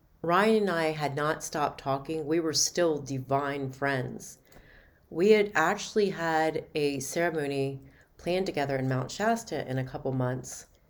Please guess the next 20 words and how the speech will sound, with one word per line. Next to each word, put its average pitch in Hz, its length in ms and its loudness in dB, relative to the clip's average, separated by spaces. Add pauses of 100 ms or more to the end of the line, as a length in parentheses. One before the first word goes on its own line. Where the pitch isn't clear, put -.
(480)
and 147 540 0 (1300)
I 156 80 4
was 151 160 0
excited 185 540 4
to 151 120 -4
still 180 420 2
do 226 220 0
ceremony 135 540 0
with 131 160 -2
him, 160 300 -8 (720)
even 190 300 4
though 165 640 8 (680)
my 160 160 2
husband 156 320 2
was 151 120 -2
stepping 151 320 0
up 135 120 -2
to - 120 -14
the 139 80 -4
plate. 160 520 2